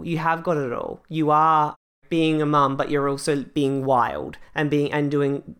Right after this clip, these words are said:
whatever you want, being selfish. So actually, you can live with the screaming of your daughter." Do you know what I mean?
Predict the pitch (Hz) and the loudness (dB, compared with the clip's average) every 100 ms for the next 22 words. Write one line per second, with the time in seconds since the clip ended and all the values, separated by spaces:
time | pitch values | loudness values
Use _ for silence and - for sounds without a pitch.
0 | _ 156 151 147 139 131 147 113 - - | _ -2 0 0 -2 0 0 0 -4 -4
1 | 147 127 135 131 - - - - - - | -4 -2 -2 -2 -6 -14 -16 -20 -6 0
2 | 208 - 247 - 180 156 151 202 226 240 | 0 0 -4 -4 -2 -2 -4 -6 -4 -2
3 | 190 185 190 170 - 139 - 131 - - | -2 -2 -4 -6 -6 -8 -6 -6 -6 -12
4 | - 160 139 120 65 60 52 - _ _ | -6 -4 -2 -2 -2 -8 -10 -14 _ _
5 | _ 185 185 185 180 202 392 | _ 0 2 2 2 0 -2